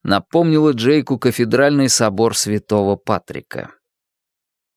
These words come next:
Слева от арки стояла будка часового из кремового с оранжевыми прожилками стекла, с распахнутой в красных полосах дверью.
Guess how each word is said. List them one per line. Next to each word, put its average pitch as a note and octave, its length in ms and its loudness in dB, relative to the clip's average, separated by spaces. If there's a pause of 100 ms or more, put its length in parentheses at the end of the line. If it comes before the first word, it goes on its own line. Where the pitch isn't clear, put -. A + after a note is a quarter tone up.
(500)
Слева F2+ 560 0
от C3+ 140 -4
арки D3 340 0
стояла C3+ 500 2
будка C3 400 0
часового A2 760 0
из - 180 -2
кремового A#2+ 840 2
с - 140 -4
оранжевыми C3 600 2
прожилками G#2+ 760 -2
стекла, - 720 -4 (720)
с - 140 -4
распахнутой B2+ 1080 0
в - 120 -18
красных C3 560 -2
полосах A2 600 -2
дверью. G#2+ 580 -4